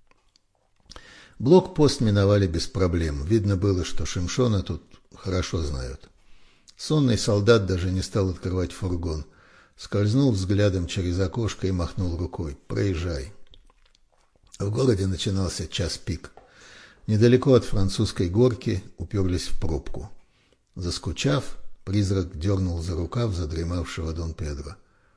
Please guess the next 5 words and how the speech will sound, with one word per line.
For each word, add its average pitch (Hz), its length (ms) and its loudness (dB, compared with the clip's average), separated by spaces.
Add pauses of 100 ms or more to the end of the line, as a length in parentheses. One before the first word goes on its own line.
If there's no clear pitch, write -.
«Что?» - 500 8 (160)
вскинулся 78 540 -4
бомж. 76 320 -12
«Выходим?» 110 580 4 (760)
«Пробка», 98 500 -2